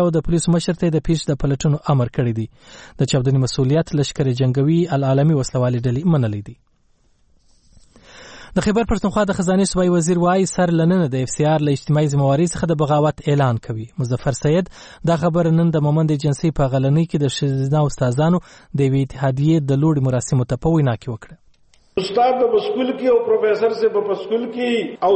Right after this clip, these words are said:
Speaker 2: جرم بچا کړو او پروفیسر سے برا رواني او زما ای پی ایس سے بوتله سوچي چې تر ازه سے به جرم شوی دی، لکه نو تا خو استاد خو تا تبو برباد کو، هغه د ډیګریډ هم کو، د هغه د وخت او سال نه چې په جیل کې، اما شومان ته به سبق څوک کوي.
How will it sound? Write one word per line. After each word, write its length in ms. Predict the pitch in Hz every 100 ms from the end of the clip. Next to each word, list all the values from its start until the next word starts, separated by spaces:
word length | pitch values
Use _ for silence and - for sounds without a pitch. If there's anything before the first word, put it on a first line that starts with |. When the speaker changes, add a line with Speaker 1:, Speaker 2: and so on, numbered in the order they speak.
| 185
Speaker 2:
جرم 260 | 214 247 233
بچا 260 | 202 202 214 208
کړو 340 | 208 247 180 170
او 60 | 175
پروفیسر 440 | 208 208 208 247 208
سے 100 | 196
برا 160 | 175 170
رواني 560 | 165 170 208 269 302 285
او 80 | 269 214
زما 220 | 208 214 208 190 - - - -
ای 100 | 180
پی 100 | 202 226
ایس 100 | -
سے 100 | -
بوتله 320 | 170 180 202 214
سوچي 240 | 233 220 196
چې 80 | 190
تر 140 | 214 190
ازه 160 | 180 208
سے 100 | 220 214
به 40 | 185 - - - - - 139
جرم 260 | 220 277 -
شوی 180 | 180 175
دی، 100 | 208 269
لکه 200 | 208 214
نو 100 | 196 220
تا 160 | 226
خو 100 | 208 175
استاد 340 | - 233 226 196
خو 100 | 185
تا 100 | 226 - -
تبو 280 | 151 208 285 240
برباد 420 | 196 185 233 -
کو، 140 | 202
هغه 160 | 185 208
د 80 | 175 139
ډیګریډ 400 | 143 147 185 214 196
هم 80 | 269 -
کو، 160 | 254 233
د 20 | 196
هغه 120 | 185 214
د 20 | 202
وخت 180 | 233 220
او 80 | 208 247
سال 120 | 240
نه 80 | 226
چې 80 | 220 214
په 40 | 160
جیل 160 | 220 180
کې، 120 | 160 - - -
اما 140 | 165 180
شومان 320 | 214 254 220 180
ته 40 |
به 40 | 170 139
سبق 240 | 196 -
څوک 160 | 123 95
کوي. 160 | 107